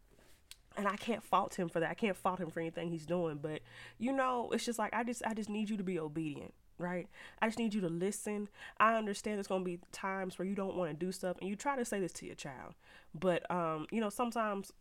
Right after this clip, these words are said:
they don't comprehend at three what you're <laughs> really talking about. But it's funny 'cause whenever you become a mom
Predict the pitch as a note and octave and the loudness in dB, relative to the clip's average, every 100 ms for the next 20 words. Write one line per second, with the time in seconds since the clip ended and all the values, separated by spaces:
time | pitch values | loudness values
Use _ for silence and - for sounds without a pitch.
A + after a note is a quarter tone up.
0 | F#3 G3+ F#3+ - E3+ D#3 E3 D#3 C3 - | -2 2 2 0 -4 -2 -2 -2 -2 -8
1 | C3 C3 F3 - - - D3+ G3 G#3 B3 | -8 -8 -12 -14 -18 -12 2 4 6 8
2 | A3+ A#3+ G#3+ F#3+ A#3 G#3+ - D3+ D3+ D#3 | 10 10 10 10 12 10 8 2 2 2
3 | C#3+ - - - - - - F3 A3+ G#3 | 0 -2 -10 -16 -16 -18 -6 4 4 4
4 | - - - - - A3+ - A3 A#3 B3 | -4 -16 -20 -20 2 2 2 0 2 2
5 | G#3 F#3+ G3 G3 G3 F#3 F3 F#3 - G3 | 0 -2 -2 -2 -4 -6 -6 -6 -2 -2
6 | F3+ D3 C#3+ | -2 -2 -4